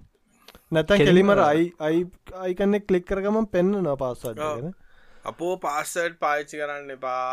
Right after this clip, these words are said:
Speaker 3: පාස්වර්ඩ් මැනේජර් එකක් පාවිච්චි කරනවා නම් Bitwarden හරි, වන් පාස්වර්ඩ් හරි, අ, ඔයාට නිකන් පුදුම අවුලක් තියෙනවා නම් LastPass වගේ පාවිච්චි කරන්න. Bitwarden ෆ්‍රී.
Speaker 1: ඔව්. අනිත් එක ඉතින් ඇඩ්වාන්ටේජ් එක තමයි මේ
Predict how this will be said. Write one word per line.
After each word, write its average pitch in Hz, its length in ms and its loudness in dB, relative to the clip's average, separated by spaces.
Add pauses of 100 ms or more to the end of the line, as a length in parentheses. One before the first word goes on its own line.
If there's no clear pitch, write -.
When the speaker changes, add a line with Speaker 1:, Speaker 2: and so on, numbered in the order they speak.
(120)
Speaker 3:
පාස්වර්ඩ් 127 460 -4
මැනේජර් 139 340 -2
එකක් 139 160 0
පාවිච්චි 127 300 -2
කරනවා 131 180 0
නම් 147 140 -2
Bitwarden 123 600 -2
හරි, 117 260 -8 (500)
වන් 117 280 0
පාස්වර්ඩ් 120 600 0
හරි, 117 220 -6 (580)
අ, 104 160 -10 (360)
ඔයාට 120 360 0 (220)
නිකන් 104 340 -12
පුදුම 123 400 -8 (300)
අවුලක් 131 420 -2
තියෙනවා 127 240 -8
නම් 139 100 -2
LastPass 131 560 0
වගේ 120 240 -8
පාවිච්චි 107 320 -2
කරන්න. - 240 -16 (100)
Bitwarden 120 560 -4
ෆ්‍රී. 117 240 -4
Speaker 1:
ඔව්. 143 160 -8
අනිත් 165 260 0
එක 208 100 0
ඉතින් 233 200 0
ඇඩ්වාන්ටේජ් 185 600 2
එක 220 120 0
තමයි 233 320 0
මේ 196 260 0